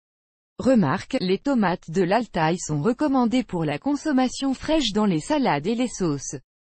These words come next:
Le jus de tomate, fabriqué à partir des fruits de cette variété, a l'air élégant, a une densité agréable et un goût riche.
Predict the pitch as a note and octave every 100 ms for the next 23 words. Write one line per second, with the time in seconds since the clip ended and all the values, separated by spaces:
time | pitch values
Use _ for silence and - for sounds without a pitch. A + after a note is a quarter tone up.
0 | _ _ _ _ - G3 F#3+ C4+ A#3 G3
1 | E3+ D#3+ C3+ F#3 - - - C4+ A#3 G#3+
2 | - D4 G3+ F#3+ E3+ - F3+ E3 D#3 C#4+
3 | C#4 F#3 D#3+ D3+ D#3+ A#3+ G#3+ G#3+ - E3+
4 | D#3 - A3 A#3 D4 A#3 F#3+ D3 D#3+ D3+
5 | F#3 E3+ E3 D#3+ D#3+ B3+ - G#3 C#4+ A#3+
6 | G3+ G3+ D3 D3+ G3 G3+ E3+ E3 A3+ E3+
7 | D#3 A#2+ - -